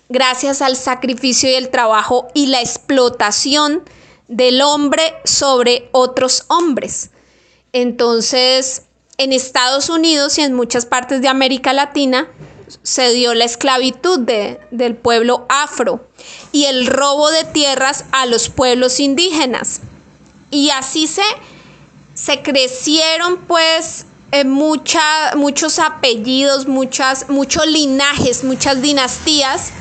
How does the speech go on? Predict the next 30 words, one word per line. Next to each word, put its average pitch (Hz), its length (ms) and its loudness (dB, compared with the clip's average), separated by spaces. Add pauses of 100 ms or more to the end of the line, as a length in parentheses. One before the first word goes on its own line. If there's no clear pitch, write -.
(640)
que 285 120 0
preexisten 285 1040 -2
en 302 160 0
sus 277 260 -4
poderes 262 680 2
hasta 269 260 0
el 240 140 -2
tiempo 247 420 0
de 262 180 4
hoy. 294 240 0 (1600)
Pero 302 140 0
estamos 359 540 -2
en 370 80 0
unos 311 380 0
tiempos 277 840 0 (580)
donde 277 380 2
la 262 140 0
gente 269 320 -2
empieza 302 400 0
a 330 80 2
exigir 269 460 -2
sus 277 220 -2
derechos, 254 720 0
mejoramiento 247 800 0
en 277 100 2
los 254 180 0
pagos 240 640 0
de 254 120 2
los 233 160 0
salarios, 254 1200 2